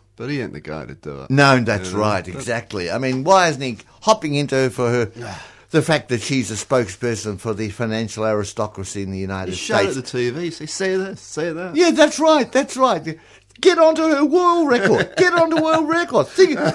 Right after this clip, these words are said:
Speaker 2: list all the people she's killed in
Speaker 1: But you see
Speaker 2: Iraq and elsewhere.
Speaker 1: But you see, that's from a left-wing point of view, and he doesn't
Speaker 2: No, of course.
Speaker 1: Yeah.
Speaker 2: Oh, of course.
Speaker 1: <laughs> He,
Speaker 2: Of
Speaker 1: that's, he's
Speaker 2: course.
Speaker 1: on about abortion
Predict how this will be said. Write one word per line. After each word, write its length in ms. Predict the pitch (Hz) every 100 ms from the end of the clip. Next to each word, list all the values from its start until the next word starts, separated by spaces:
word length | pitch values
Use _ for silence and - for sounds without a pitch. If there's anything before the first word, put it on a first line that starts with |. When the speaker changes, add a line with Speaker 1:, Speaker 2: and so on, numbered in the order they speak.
| 214 185 -
Speaker 2:
list 360 | 285 392 -
all 200 | 349 320
the 80 | 294
people 320 | - 302 311
she's 260 | - 285 262
killed 540 | - - 311 320 156
in 140 | 147 151
Speaker 1:
But 80 |
you 140 | 160 165
see 40 |
Speaker 2:
Iraq 340 | 180 202 185 -
and 160 | 156 147
elsewhere. 340 | 143 - 127
Speaker 1:
But 60 | 165
you 80 |
see, 140 | - 170
that's 260 | 170 175
from 120 | 156 139
a 40 |
left-wing 540 | 123 120 117 113 147 160
point 260 | 147 131
of 80 | 123
view, 300 | 113 101 90 -
and 100 | 101
he 140 | 120
doesn't 600 | 117 113 110 - - -
Speaker 2:
No, 220 | 139 123
of 80 | 78
course. 140 | - -
Speaker 1:
Yeah. 280 | 95 120 233 208
Speaker 2:
Oh, 40 |
of 80 | 120
course. 480 | - 156 104 - -
Speaker 1:
<laughs> 20 |
He, 80 | 139
Speaker 2:
Of 120 | 151
Speaker 1:
that's, 200 | 156 151
he's 160 | 160 147
Speaker 2:
course. 120 | 151
Speaker 1:
on 20 |
about 240 | 117 110 95
abortion 600 | 87 101 107 107 -